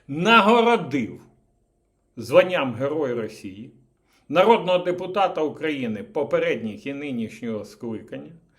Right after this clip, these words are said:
а нині сенатора Російської Федерації Андрія Деркача. Але це не Андрія Деркача нагородив Путін. Це нагорода банді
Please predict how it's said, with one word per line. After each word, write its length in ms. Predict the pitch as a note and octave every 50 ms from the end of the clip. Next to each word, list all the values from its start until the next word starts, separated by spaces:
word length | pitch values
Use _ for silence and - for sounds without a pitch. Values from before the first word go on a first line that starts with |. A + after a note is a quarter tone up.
| _ - - _ _
а 240 | - F3+ F#3+ G3 G3+
нині 400 | G#3+ A#3 A#3+ A3 F3+ D#3+ C3+ A#2+
сенатора 840 | - - F3+ F#3+ F#3+ G3+ G#3 G3 F3 C#3 - C#3+ B2 C3 C3 C3 C3
Російської 680 | C#3 D3+ - C#3+ - D#3 D3+ B2 G#2 - - A2+ G#2
Федерації 760 | - B2 A#2+ G#2 A2+ A2 G#2+ F#2+ F#2+ G2+ - - _ F3 G3 - _ _ _ _ _ _ _ - _ _ _
Андрія 540 | F3 D#3+ D3+ B2+ C3+ C3+ C#3 D3+ D3+ C#3
Деркача. 560 | A#2 A2+ A#2+ A#2+ A2+ - A2+ G2+ - - - - _ _ _ _ _ _ _ _ _ _ _ _ _ _ _ _ _ _ _ _ _ _ _ _ _ _ _ _ _ _ _ _ _ _ _ _ _ _ _ _ _ _
Але 340 | B2 B2+ C3 C#3 C#3 C3+
це 320 | C3 - D#3 D3 D3 D3+ D3
не 260 | C#3 C3+ C#3+ D3 C#3+
Андрія 400 | C#3+ C3 B2+ D#3 D3 A#2+ A2 G#2+
Деркача 560 | A2 - G2+ F#2 - - G#2 - - A2 F#2
нагородив 640 | F2 F2 F2+ F2+ F#2+ F#2+ G2+ F#2+ F#2 G2 F#2 F2 -
Путін. 280 | _ F2+ - _ _ _ _ _ _ _ _ _ _ _ _ _ _ _ _
Це 240 | - - G#3 G#3 G3+
нагорода 920 | G3+ G3+ F3+ D3+ E3+ F3+ F3+ F3+ G3 A3 - - - B2+ G#2+ F#2 F2 - - _ -
банді 960 | A#2 A2+ - - - G#3 A3 A3+ G#3+ F#3+ E3+ D#3 C#3 B2 A2 G#2+ G2 E2+